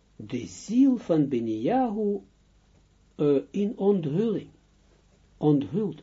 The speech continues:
in de, in de onthulde vorm. Negen, na de punt. We ze Amro, we hashta tien de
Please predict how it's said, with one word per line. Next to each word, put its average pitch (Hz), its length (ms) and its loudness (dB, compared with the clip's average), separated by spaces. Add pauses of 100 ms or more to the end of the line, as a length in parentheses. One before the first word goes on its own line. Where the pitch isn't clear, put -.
(100)
in 151 180 0
de, 139 200 4
in 165 180 -2
de 147 120 0
onthulde 147 640 -2
vorm. 101 200 -16 (2000)
Negen, 123 760 -4 (840)
na 120 260 -6
de - 100 -14
punt. - 680 -18 (2500)
We 247 240 4
ze 165 400 8
Amro, 160 500 0 (760)
we 262 180 6
hashta 170 760 2
tien 165 580 2
de 110 220 -10